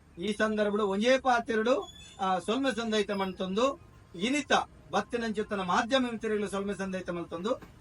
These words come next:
ಮಾತೆಲ್ಲ ಸರತಿ ಸಾಲ್ಡೆ ಬರ್ತದೆ. ಆ, ಪಾಲಕೆತ್ತ ಕಷಾಯ ನಿಖಿಲಿಗೆ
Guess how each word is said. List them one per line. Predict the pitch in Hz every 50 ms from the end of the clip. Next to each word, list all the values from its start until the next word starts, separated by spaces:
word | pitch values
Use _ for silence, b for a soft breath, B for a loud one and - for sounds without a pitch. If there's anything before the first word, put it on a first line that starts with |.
| - -
ಮಾತೆಲ್ಲ | 143 - 262 262 277 294 302 285 294 269 262 262 240
ಸರತಿ | 190 196 208 214 226 220 240 220
ಸಾಲ್ಡೆ | 190 214 208 208 196 202
ಬರ್ತದೆ. | 185 190 175 180 185 180 226 254 254 247 - - - - - - -
ಆ, | 202 196 196 190 190 185 180 180 180
ಪಾಲಕೆತ್ತ | 175 - - 196 220 247 254 254 - 254 240 - 254
ಕಷಾಯ | 220 202 214 208 196 208 208 208 196 190
ನಿಖಿಲಿಗೆ | 185 190 196 180 208 214 208 202 214 226